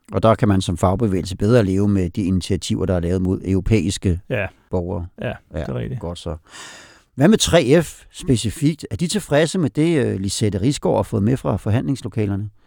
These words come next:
Speaker 2: Ja, det virker sådan. Der var i hvert fald en, øh, kom nogle udtalelser fra Per Christensen, der er forbundsformand i tre F her forleden, og han var, var godt tilfreds, øh, i, i sådan, ja, det var han. Så, øh,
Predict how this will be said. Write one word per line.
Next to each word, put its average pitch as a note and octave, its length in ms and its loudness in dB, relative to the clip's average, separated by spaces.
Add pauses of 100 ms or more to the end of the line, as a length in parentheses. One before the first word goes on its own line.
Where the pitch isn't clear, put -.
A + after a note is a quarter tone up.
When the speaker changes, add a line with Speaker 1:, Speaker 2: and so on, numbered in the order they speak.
Speaker 2:
Ja, D3+ 540 6
det F3 380 0
virker B3 260 0
sådan. B2+ 520 -4
Der D#3 60 2
var D3+ 220 4
i C#3 40 -6
hvert E3+ 200 6
fald E3+ 220 2
en, C#3 220 2
øh, B2+ 320 2 (540)
kom D3+ 140 -2
nogle D3+ 240 0
udtalelser C#3+ 460 -2
fra A#2+ 340 2 (720)
Per C#3+ 100 0
Christensen, C#3+ 500 0
der C3 80 0
er A#2+ 60 0
forbundsformand C3 760 -2
i A#2+ 40 -6
tre B2 380 -4
F - 80 -14
her B2 120 -4
forleden, A#2+ 420 -4
og A#2+ 120 -2
han C#3+ 180 -2
var, B2+ 340 -2 (180)
var A#2+ 180 -2
godt A#2 180 -2
tilfreds, - 500 -6 (360)
øh, A#2 300 -6
i, A#2 380 -10
i A2+ 60 -6
sådan, A2 360 -6 (800)
ja, B2 120 2 (260)
det D#3 80 -2
var D3 100 0
han. C#3+ 140 -2 (560)
Så, - 160 -2
øh, A#2+ 380 4